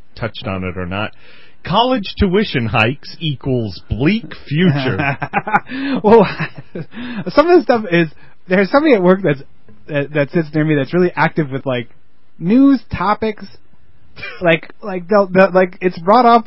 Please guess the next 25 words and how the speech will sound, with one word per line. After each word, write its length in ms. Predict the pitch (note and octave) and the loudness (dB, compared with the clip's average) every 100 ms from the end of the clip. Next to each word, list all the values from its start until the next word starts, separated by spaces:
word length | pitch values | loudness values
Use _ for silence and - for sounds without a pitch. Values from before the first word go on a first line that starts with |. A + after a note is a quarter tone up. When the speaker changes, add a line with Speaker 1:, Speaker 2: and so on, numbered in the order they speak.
| G3+ E3+ | 0 2
Speaker 2:
and 180 | E3 | 4
then 220 | D#3+ D#3+ D#3 | 4 2 2
kinda 260 | F#3 F3+ | 2 4
just 220 | E3 F3+ | 2 0
dropped. 360 | - C#3 D#3 F3+ | -2 0 0 0
Like, 300 | E3+ D#3 - - - | 0 -2 -2 -14 -16
Speaker 1:
So 180 | - C#3 | -4 0
whenever 280 | C#3 C#3+ C#3 | 2 2 2
he 180 | D#3 | 2
or 80 | C#3 | 0
she 220 | C3 C#3+ | 0 -4
says 360 | C3+ D3+ C#3 B2+ | -2 0 0 0
this 260 | A#2+ A#2 - | -2 -2 -2
Speaker 2:
Yeah, 300 | A#3 G#3 E3+ D#3+ | 0 4 4 2
Speaker 1:
stuff, 260 | C3 A#2+ | 0 2
Speaker 2:
it, 40 | A#3+ | 4
like, 120 | C4 | 2
Speaker 1:
you 60 | - | 2
throw 260 | C3+ C3 B2 | 2 4 4
it 80 | |
at 100 | A#2+ | 0
Speaker 2:
like, 200 | A#2+ A#3 | 2 2
Speaker 1:
me. 40 | - | 4
Speaker 2:
I 100 | B3+ | 2
go, 320 | A#3 A3+ - | 2 0 -2